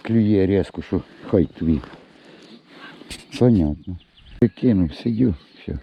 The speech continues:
ну що, нема. Немає нічого.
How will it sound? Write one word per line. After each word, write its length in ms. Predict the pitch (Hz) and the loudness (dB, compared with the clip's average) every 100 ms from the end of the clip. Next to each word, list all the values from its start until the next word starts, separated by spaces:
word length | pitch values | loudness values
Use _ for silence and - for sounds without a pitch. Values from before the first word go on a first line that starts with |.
| _ | _
ну 120 | 85 | -10
що, 140 | 71 - _ _ _ - _ _ _ - | -10 -14 _ _ _ -20 _ _ _ -2
нема. 400 | 110 98 69 64 _ _ _ _ _ _ _ _ _ _ _ _ _ _ _ _ _ _ _ _ _ | 2 2 0 -6 _ _ _ _ _ _ _ _ _ _ _ _ _ _ _ _ _ _ _ _ _
Немає 640 | 85 90 104 117 110 98 | 0 2 2 2 0 0
нічого. 640 | 87 85 80 69 - 50 | 0 0 -2 -4 -10 -8